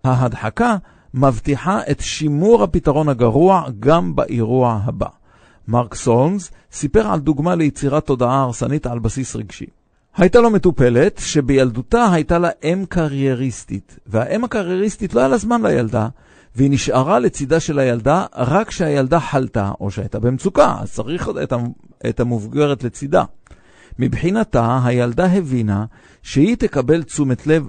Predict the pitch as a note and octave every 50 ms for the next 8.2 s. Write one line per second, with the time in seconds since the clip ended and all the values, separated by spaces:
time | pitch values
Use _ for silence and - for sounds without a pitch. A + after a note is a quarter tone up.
0 | - - - A#2 C#3+ F#3 G#3+ A3+ - - - - E3+ F3+ F3+ E3+ D3+ - - B2+
1 | B2 B2+ B2+ A#2+ A#2+ A#2 A2+ G#2 - - A2 - - - - - - _ _ _
2 | _ _ _ _ _ _ _ - - G#2+ - B2+ B2 G2+ A2 A2 C3 F#3+ A3+ A3+
3 | G3+ G3 F#3 - - _ _ - G#2+ - - - - A#2+ A#2+ A#2+ A#2+ - - B2
4 | - E3+ F3+ G#3+ G3 C#3 G#2 F#2 - - - - - - - - - - - -
5 | B2+ F3+ F#3+ F3 - - - C#3 C3 A#2+ A2+ - - G#2+ G#2 G2+ A#2+ D3 D#3 -
6 | - - - - A#3 B3 B3+ G#3 D3+ C3+ C3+ C3+ D3 E3+ F3+ F3+ E3+ E3 D#3+ -
7 | - - - _ _ _ _ _ _ _ _ - - G2+ - A#2 - - - G3
8 | B3 C4 A#3 G3+